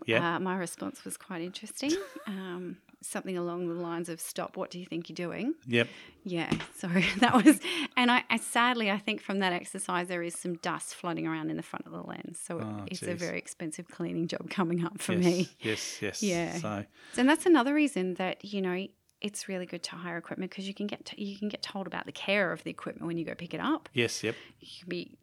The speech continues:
Speaker 2: taught a few tips and tricks on how to use that equipment.
Speaker 1: Well, that's right. It might be something that you haven't used very often,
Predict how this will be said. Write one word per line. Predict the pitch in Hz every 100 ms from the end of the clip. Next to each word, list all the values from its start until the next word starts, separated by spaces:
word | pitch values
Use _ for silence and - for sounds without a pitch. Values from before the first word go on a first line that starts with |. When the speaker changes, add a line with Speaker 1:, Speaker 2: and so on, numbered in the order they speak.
| _
Speaker 2:
taught | - 202 180 -
a | 170
few | 180 185 170
tips | - -
and | 160
tricks | 165 202 226
on |
how | 165 180
to | 165
use | 156 202
that | 202
equipment. | 214 - 220 269 349
Speaker 1:
Well, | 196
that's | 185 170 117
right. | 147
It | 175
might | 220
be | 185
something | 135 135 123
that |
you | 123
haven't | 113 107
used | 98 120 143
very | 127 107
often, | 98 - 135